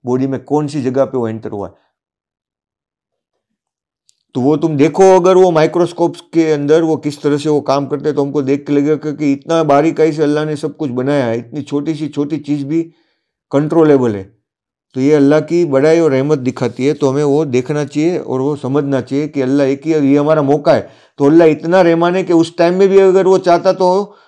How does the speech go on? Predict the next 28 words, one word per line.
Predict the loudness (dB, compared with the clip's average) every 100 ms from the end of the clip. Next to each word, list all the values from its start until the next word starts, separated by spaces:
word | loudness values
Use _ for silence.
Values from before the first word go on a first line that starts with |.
| _ -8
जिसने, | -8 -4 -4
वो | -2 0
तो | 0
एक | 0 2
छोटा | 2 4 2
सा | 0
कण | 2 0 0 0
के | 2
बराबर | 2 2 2
भी | 0
नहीं | -2 -2
थी, | -4 -2
जो | 0 0 -2 -12 _ _ 0
कम्युनिटी | 0 2 -2 0 0
अल्लाह | 2 2
को | 0 -2
नहीं | -2
एक्सेप्ट | -4 -6 -6
की | -6
थी, | -4
वो | -6
एक | -4 -2
कण | -2
के | -2
बराबर | 0 0 2 0
भी | 0
नहीं | -2 -6
थी | -12 -20